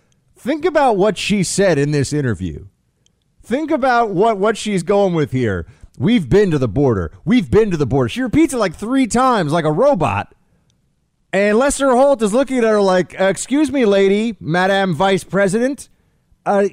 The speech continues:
you haven't been to the border." <laughs> I mean, Kamala Harris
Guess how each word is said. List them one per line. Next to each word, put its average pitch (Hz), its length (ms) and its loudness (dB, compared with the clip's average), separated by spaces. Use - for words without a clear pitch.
you 196 680 -2
haven't 320 500 -2
been 320 260 2
to 240 160 -4
the 220 100 0
border." 302 520 0
<laughs> - 760 -18
I - 80 -12
mean, 190 180 -10
Kamala 202 640 -2
Harris 165 480 -2